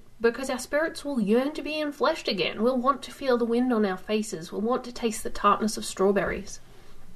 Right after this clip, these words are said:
We were not created to be split between bodies and souls. We were not created to pick one, but our modernist worldview forces us to do exactly that.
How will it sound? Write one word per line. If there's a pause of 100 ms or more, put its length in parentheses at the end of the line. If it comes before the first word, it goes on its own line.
(920)
We
were
not
created
to
be
split
between (100)
bodies
and
souls. (140)
We
were
not
created
to
pick
one,
but
our
modernist
worldview
forces
us
to
do
exactly
that.